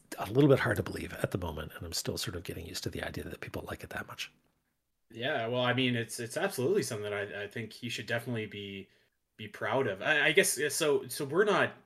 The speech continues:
Speaker 2: developers or anything like that, but, uh, like, w-, did you ever have that moment where, where you're just like, where you were like,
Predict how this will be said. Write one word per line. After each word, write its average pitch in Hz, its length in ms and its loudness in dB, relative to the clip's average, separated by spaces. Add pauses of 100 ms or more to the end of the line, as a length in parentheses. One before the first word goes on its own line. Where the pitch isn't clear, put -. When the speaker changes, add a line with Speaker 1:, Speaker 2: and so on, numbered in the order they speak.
(120)
Speaker 2:
developers 120 640 0
or 107 60 0
anything 104 240 -8
like 101 160 -6
that, 123 340 0
but, 104 260 -6
uh, 101 280 -4
like, 104 160 -8 (440)
w-, - 240 -8 (720)
did 131 160 -2
you 147 120 0
ever 165 160 -2
have 139 340 4
that 147 220 2
moment 147 360 -2
where, 117 460 -2
where 113 140 -8
you're 113 160 -6
just 113 180 -6
like, 110 260 -4 (640)
where 113 140 2
you 107 220 -2
were 110 120 4
like, 104 540 0